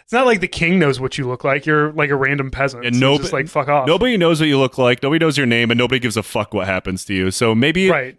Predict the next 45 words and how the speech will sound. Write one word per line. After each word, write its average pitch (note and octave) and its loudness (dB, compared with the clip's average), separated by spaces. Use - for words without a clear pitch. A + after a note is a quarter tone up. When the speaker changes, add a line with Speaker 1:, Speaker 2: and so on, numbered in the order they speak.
Speaker 2:
yeah, B2+ 0
maybe F3 0
throwing C#3 2
through B2+ 2
shillings A#2 2
in B2 -4
the A#2 0
right A#2+ 2
direction, A#2 0
getting C#3 0
a B2 0
handy, A#2 0
and A2 2
then A2+ 2
going A2+ 0
home A2 -2
is A2 -2
a A#2+ 0
much A#2 -2
better G2+ -2
option. G2 -4
Speaker 1:
<laughs> - -4
Speaker 2:
And F3+ 0
I F3 0
would A3+ 2
argue D#3+ 0
that's D#3 -4
still E3 -2
a D3+ 2
better B2+ 2
option A#2 0
today A#2+ -2
than G#2+ -2
doing G2 0
war. F2+ -2
Russia, C#3 2
I A2 0
know C3 0
you E3+ 4
Speaker 1:
Yeah. D#3+ 2
Speaker 2:
listen E3+ 2
to F3 0
my F3+ 0
podcast. C#3 -2
<laughs> - -20